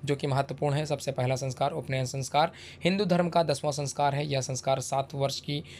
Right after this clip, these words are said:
या तेरह वर्ष की आयु में संपन्न होता है। उपनयन का अर्थ होता है कि ज्ञान के नेत्रों को प्राप्त करना। उपनयन संस्कार में बालक को जनेऊ यज्ञोपवीत पहनाया जाता है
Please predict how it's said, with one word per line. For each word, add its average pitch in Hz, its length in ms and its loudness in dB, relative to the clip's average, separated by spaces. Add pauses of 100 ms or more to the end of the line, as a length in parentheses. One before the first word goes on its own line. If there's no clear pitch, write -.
(160)
या 143 60 6
तेरह 151 300 2
वर्ष 156 220 2
की 151 100 -8
आयु 131 240 4
में 135 80 0
संपन्न 131 360 -2
होता 131 240 2
है। 131 180 -2 (320)
उपनयन 147 400 2
का 139 200 6
अर्थ 131 120 0
होता 135 220 2
है 135 140 2
कि 135 120 -4
ज्ञान 123 260 0
के 131 140 -2
नेत्रों 131 340 -2
को 131 120 -4
प्राप्त 135 340 -2
करना। 147 320 0 (280)
उपनयन 180 340 4
संस्कार 156 420 0
में 156 140 0
बालक 143 260 4
को 147 120 0
जनेऊ 131 320 0
यज्ञोपवीत 131 580 0
पहनाया 143 320 2
जाता 139 300 2
है 143 160 0